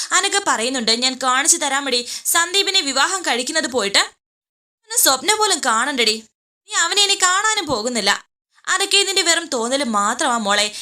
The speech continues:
ഞാൻ അവനെ കാണുകയും സംസാരിക്കുകയും ചെയ്യും. നിന്നെ കൊണ്ട് ചെയ്യാൻ പറ്റുന്നത് എന്താണെന്ന് വെച്ചാ നീ ചെയ്യ." ഇത് നെല്ലിശ്ശേരിയിലെ അർച്ചനയുടെ അനിയത്തി ആതിരയാ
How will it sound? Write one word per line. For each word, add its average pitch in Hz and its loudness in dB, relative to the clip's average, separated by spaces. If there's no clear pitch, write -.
ഞാൻ 381 4
അവനെ 240 2
കാണുകയും 233 0
സംസാരിക്കുകയും 320 0
ചെയ്യും. 226 -2
നിന്നെ 190 -6
കൊണ്ട് 339 -2
ചെയ്യാൻ 359 0
പറ്റുന്നത് 349 -2
എന്താണെന്ന് 370 0
വെച്ചാ 233 0
നീ 226 -4
ചെയ്യ." 226 0
ഇത് 240 2
നെല്ലിശ്ശേരിയിലെ 254 0
അർച്ചനയുടെ 392 -2
അനിയത്തി 247 -2
ആതിരയാ 254 0